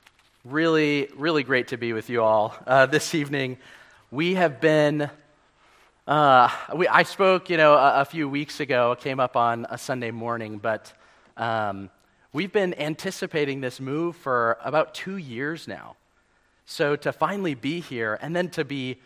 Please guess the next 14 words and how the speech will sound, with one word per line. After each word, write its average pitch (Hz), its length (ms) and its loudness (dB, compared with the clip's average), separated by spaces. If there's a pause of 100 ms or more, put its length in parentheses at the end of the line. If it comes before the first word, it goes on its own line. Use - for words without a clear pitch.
(120)
standing 160 580 -6
up 123 220 -2
here 117 460 -8
is 123 140 -16
just, - 320 -10 (300)
it's - 180 -14
a 151 60 -4
huge 113 400 -14
privilege. 87 580 -16 (240)
Uh, 104 240 -8
we're 107 120 -10
really, 127 560 -6 (260)
really, 139 480 0
um, 107 400 -6